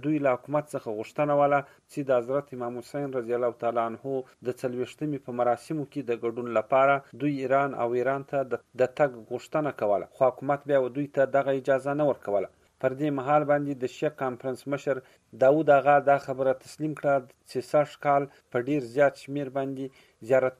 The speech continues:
کوونکي راغلي. چارواکي وایي چې په تیرو وختو کې هم له کوټې څخه بیا تر سرحدي پولې تپتانه پورې په دغه سیمه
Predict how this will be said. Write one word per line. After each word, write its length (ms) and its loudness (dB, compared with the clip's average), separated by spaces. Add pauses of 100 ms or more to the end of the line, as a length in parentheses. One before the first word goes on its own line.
کوونکي 400 -4
راغلي. 360 2 (220)
چارواکي 500 6
وایي 180 0 (120)
چې 160 -18
په 180 -2
تیرو 220 -2
وختو 340 -4
کې 120 -8
هم 160 -2
له 120 0
کوټې 300 -2
څخه 280 -2
بیا 120 6 (100)
تر 160 -10
سرحدي 380 -6
پولې 300 -8
تپتانه 400 0 (100)
پورې 180 -6 (400)
په 140 -2
دغه 240 6
سیمه 260 -4